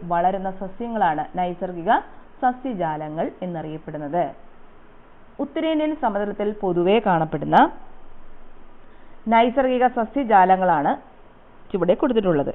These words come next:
ഏതൊക്കെയാണ്? ഉഷ്ണമേഖല ഇലപൊഴിയും വനങ്ങൾ, ഉഷ്ണമേഖല മഴ, മുൾക്കാടുകൾ, ചതുപ്പുനില,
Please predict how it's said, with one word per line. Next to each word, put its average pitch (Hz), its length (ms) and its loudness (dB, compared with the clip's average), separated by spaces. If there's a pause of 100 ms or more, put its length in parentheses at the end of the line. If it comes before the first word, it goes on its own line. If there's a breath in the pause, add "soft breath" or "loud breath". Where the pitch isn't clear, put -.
ഏതൊക്കെയാണ്? 190 600 4 (1400 loud breath)
ഉഷ്ണമേഖല 277 840 4 (140)
ഇലപൊഴിയും 233 720 2
വനങ്ങൾ, 160 540 0 (420)
ഉഷ്ണമേഖല 262 720 4 (380)
മഴ, 220 280 4 (200)
മുൾക്കാടുകൾ, 214 920 2 (640)
ചതുപ്പുനില, 247 680 -2